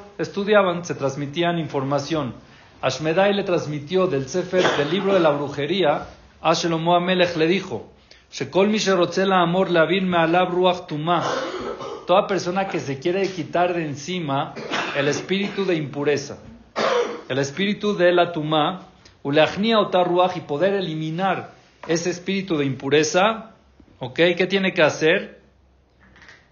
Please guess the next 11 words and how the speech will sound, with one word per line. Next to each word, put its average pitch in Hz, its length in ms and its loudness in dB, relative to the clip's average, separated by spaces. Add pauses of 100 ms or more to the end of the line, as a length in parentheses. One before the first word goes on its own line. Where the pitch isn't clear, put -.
(340)
Pagar 170 640 4
cien 196 520 -2
por 185 160 -4
ciento 190 380 -4
y 185 140 -2
completo 190 920 -2 (200)
las 135 220 0
mitzvot 143 360 -6
que 151 140 -4
le 131 100 -2
pidan. 101 340 -10